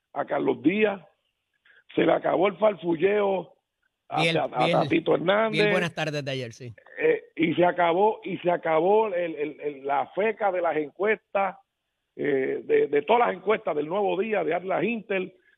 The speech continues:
Speaker 1: se acabó el vacilón de los simulacros, y ya.
Speaker 2: Presidente, el asunto de que, eh, sobre una veintena de alcaldes, eh, que tuvieron primarias revalidaran, ¿cómo toma eso desde, desde su,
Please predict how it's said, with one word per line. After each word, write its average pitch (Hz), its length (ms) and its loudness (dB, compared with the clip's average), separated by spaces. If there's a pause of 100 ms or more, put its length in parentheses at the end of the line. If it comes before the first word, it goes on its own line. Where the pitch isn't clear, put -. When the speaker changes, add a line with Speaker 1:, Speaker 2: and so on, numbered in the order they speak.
(160)
Speaker 1:
se 175 100 4
acabó 185 640 2
el 190 140 -2
vacilón 175 520 -2
de 208 100 0
los 180 120 0
simulacros, 196 840 0 (1120)
y - 160 -8
ya. 220 400 2 (140)
Speaker 2:
Presidente, 220 480 -2
el 196 220 -2
asunto 202 480 -4
de 214 260 -4
que, 196 320 -6
eh, 170 300 -4
sobre 160 280 -4
una 170 160 -2
veintena 185 720 -2
de 151 220 -2
alcaldes, 151 880 -4
eh, 131 680 -6
que 135 120 -14
tuvieron 143 480 -6
primarias 151 720 -4
revalidaran, 131 680 -6
¿cómo 151 380 -6
toma 165 420 -4
eso 156 460 -4
desde, 131 460 -8
desde 127 400 -10
su, 135 360 -12